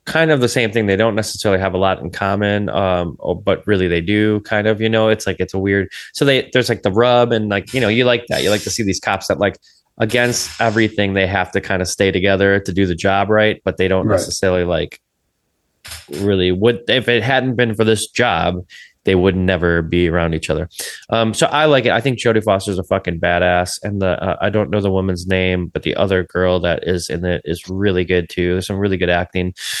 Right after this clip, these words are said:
Speaker 1: Um, and it does have some Thing vibes, which you'd like. Um, and we talked about that before.
Speaker 2: Yeah. Yeah. I mean, that definitely, it was piquing my interest for sure.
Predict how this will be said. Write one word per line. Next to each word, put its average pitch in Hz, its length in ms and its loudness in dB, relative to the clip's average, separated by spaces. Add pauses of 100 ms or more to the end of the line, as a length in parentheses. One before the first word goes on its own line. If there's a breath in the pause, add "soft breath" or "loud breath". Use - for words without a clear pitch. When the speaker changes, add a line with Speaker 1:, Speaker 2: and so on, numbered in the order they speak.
(200 loud breath)
Speaker 1:
Um, 117 240 2
and 131 160 2
it 135 60 -2
does 147 180 4
have 143 240 2
some 123 240 0
Thing 120 320 0
vibes, 87 420 2
which 98 200 -2
you'd 92 160 0
like. 87 380 0
Um, 90 340 -8
and 98 100 -2
we 101 60 0
talked 92 240 -2
about 85 140 -4
that 73 180 -4
before. - 360 -6 (240)
Speaker 2:
Yeah. 127 360 4 (220)
Yeah. 127 200 6
I 104 60 2
mean, 117 160 4
that 110 100 2
definitely, 110 400 4
it 104 40 6
was 107 180 2
piquing 127 340 0
my 107 160 4
interest 98 320 -2
for - 100 -8
sure. - 220 -4